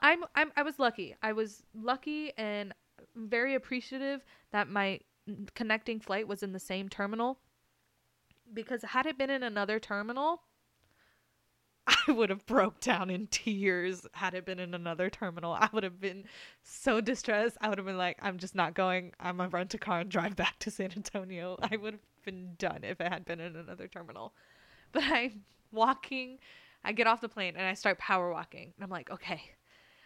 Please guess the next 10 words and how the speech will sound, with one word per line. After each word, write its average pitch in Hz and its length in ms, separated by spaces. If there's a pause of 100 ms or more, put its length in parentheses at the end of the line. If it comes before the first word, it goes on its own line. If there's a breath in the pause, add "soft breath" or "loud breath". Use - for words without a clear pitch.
I'm 185 100
not 190 120
gonna 202 100
make 196 240
this." 170 340
And 220 220
all 247 280
in 311 120
the 302 60
meantime 214 800